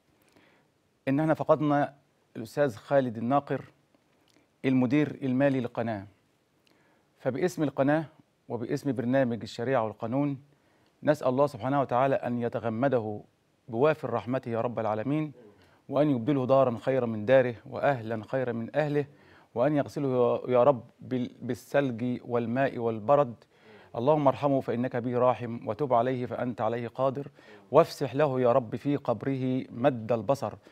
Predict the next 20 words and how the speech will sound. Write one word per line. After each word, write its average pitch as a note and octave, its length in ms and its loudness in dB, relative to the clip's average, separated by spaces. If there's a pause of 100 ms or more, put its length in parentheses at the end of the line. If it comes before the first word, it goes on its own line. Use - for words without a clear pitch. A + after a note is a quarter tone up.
(220)
اللهم C#3+ 240 4
افسح C#3+ 200 -2
له C#3 140 -2
في C#3 100 -6
قبره B2+ 340 -4
مد A#2 220 -4
البصر، A#2 400 -4 (140)
وبدل A#2+ 640 0
سيئاته C3 680 0
حسنات A#2 520 -4
يا A#2 180 0
رب A#2 220 0
العالمين، A#2+ 640 0 (420)
إنك C3 300 2
ولي A#2+ 340 2
ذلك B2 560 2
والقادر A#2+ 680 2
عليه. A2+ 340 0 (500)
ونسأل C3+ 440 4
لأهله C3+ 560 2